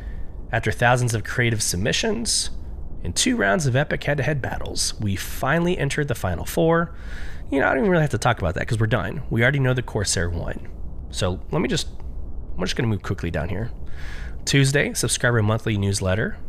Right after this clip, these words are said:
and subscriber comm link. That's kinda fun, but spoiler alert, um, there's, like, a Baldur's Gate three theme.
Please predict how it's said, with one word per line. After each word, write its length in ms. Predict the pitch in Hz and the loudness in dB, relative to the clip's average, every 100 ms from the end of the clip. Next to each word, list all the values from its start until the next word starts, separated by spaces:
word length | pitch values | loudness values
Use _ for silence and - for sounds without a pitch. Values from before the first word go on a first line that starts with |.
| - | -2
and 240 | 104 101 | 0 0
subscriber 460 | - - - 95 110 | 0 0 0 0 0
comm 300 | - 90 85 | 0 0 0
link. 340 | 101 285 - - - - - - - - | -2 -2 -4 -6 -8 -8 -8 -6 -6 -4
That's 140 | 101 - | -2 2
kinda 200 | 135 127 | 2 2
fun, 380 | - 98 107 | 2 2 2
but 180 | 131 92 | 2 0
spoiler 380 | - 107 101 110 | 0 0 0 2
alert, 360 | 107 107 - - | 2 0 -2 -2
um, 560 | 107 110 60 62 196 185 - - - - - - - - | -2 0 0 0 -2 -4 -6 -6 -4 -4 -6 -6 -6 -4
there's, 140 | 110 101 | 0 2
like, 120 | 107 | 2
a 60 | 104 | 2
Baldur's 360 | 104 104 101 | 2 4 2
Gate 240 | - 101 - | 2 -2 -2
three 280 | 110 101 | 0 0
theme. 340 | 98 - 95 | 0 0 0